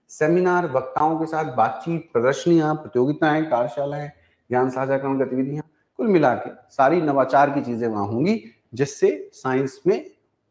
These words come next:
उपलब्धि हो सके। एक दूरदर्शी पहल है ये। भारतीय अंतर्राष्ट्रीय विज्ञान महोत्सव की शुरुआत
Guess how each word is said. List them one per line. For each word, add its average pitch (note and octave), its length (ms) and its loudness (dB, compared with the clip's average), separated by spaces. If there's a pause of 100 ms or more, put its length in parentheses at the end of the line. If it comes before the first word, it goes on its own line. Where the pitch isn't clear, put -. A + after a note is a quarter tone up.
(160)
उपलब्धि A2+ 580 -4
हो B2 100 -6
सके। D3 300 -6
एक D3+ 220 0
दूरदर्शी E3 440 0
पहल A#2 300 -2
है G2 100 -6
ये। B2 180 -16 (1160)
भारतीय F3+ 300 4
अंतर्राष्ट्रीय G#3 520 2
विज्ञान F3+ 280 4
महोत्सव D3 360 0
की F3+ 80 -2
शुरुआत C#3 580 2